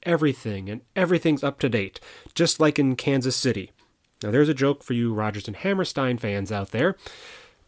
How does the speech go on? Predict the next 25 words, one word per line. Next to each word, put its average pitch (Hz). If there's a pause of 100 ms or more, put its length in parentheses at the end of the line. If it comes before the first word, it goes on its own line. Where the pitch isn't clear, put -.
(440)
But 208
anyway, 123 (520)
if 214
you 233
Google, 165 (200)
uh, 131 (460)
"Why 160
is 147
Japan 131
so," 110
and 131 (100)
in 180
the 196
search 170
bar, 160 (220)
the 131
autofill 151
options 113 (180)
I 247
got 113
when 143
I 185
did 110
that 104
were, 113